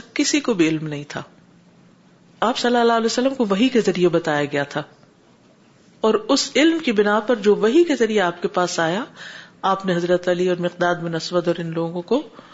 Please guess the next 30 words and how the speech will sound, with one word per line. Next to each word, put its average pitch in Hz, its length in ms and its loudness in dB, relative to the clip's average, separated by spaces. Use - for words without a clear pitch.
اس - 200 -4
کے 190 80 0
پیچھے 170 360 -2
بھیجا 156 300 -4
تاکہ 175 260 -2
وہ 175 120 -2
خط 196 280 -4
اس 165 80 0
سے - 140 -2
نکلوا 160 440 -2
لے۔ 139 120 -6
وحی 285 320 4
کا 294 400 0
علم 247 240 2
ہونے 214 280 2
کے 214 140 2
باوجود 175 800 0
ایسا 226 380 2
نہیں 247 280 4
ہوا 185 300 2
کہ 135 120 -2
اللہ 190 240 2
سبحانہ 190 340 0
وتعالیٰ 185 380 0
نے 185 140 -2
ایک - 280 -2
فرشتہ 196 380 -2
بھیج 175 360 2
دیا 185 140 4
ہو 160 240 2